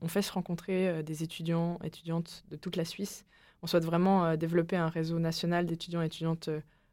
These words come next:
engagés. Et en fait, on organise donc, euh, au début du programme un, un événement kick-off et à la fin un événement de closing, où en fait on, on permet aux étudiants et étudiantes de se rencontrer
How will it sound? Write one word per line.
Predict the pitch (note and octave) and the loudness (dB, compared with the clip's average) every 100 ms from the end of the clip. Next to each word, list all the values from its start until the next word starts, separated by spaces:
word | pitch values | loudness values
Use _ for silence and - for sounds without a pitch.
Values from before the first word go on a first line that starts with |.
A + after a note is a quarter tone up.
| _ | _
engagés. | E3+ F3 E3+ E3+ G3+ A#3+ A#3 - _ | 0 4 6 8 6 6 0 -18 _
Et | E3+ | -2
en | E3 | 2
fait, | F#3+ G3+ F3 | 2 2 2
on | D#3+ D#3+ | 0 2
organise | E3 E3+ E3+ F#3 F3 | 2 4 6 4 4
donc, | E3 E3 | 0 0
euh, | D#3 D#3 - | -2 -4 -4
au | D#3+ | -2
début | E3+ F3 | 0 2
du | F3+ | 0
programme | - E3+ F3+ F3 E3+ | 0 0 4 4 2
un, | D#3 D#3+ | 0 -4
un | D#3+ E3 | -2 2
événement | D#3+ F3 E3 E3 E3 | 4 4 2 0 -2
kick-off | - - - G3+ A3+ - _ _ _ - | -8 -2 6 6 6 -6 _ _ _ -2
et | |
à | D#3 | 0
la | D#3+ | 0
fin | - F3+ E3+ | 2 4 4
un | |
événement | D#3+ D#3 D#3+ D#3+ | 2 0 0 -2
de | D#3+ D#3 E3 | -4 -4 -6
closing, | - F3 F3+ F3 F#3+ G#3+ - - _ _ | -4 0 2 2 2 2 0 -10 _ _
où | G3 | 0
en | F3 | 6
fait | G#3+ A3+ - | 8 6 0
on, | - E3 D#3+ D#3+ D#3+ D#3+ - - | -4 -2 0 -2 -4 -6 -10 -4
on | E3+ | -2
permet | E3+ F3+ F#3+ | 4 6 8
aux | G#3 | 8
étudiants | F3+ F3 E3+ F#3 | 6 0 0 2
et | |
étudiantes | F3 E3+ F#3+ - | 2 0 -2 0
de | F3 | -4
se | E3+ | -4
rencontrer | F#3+ F#3+ E3+ G3+ C#4 | -4 -4 -2 -2 -4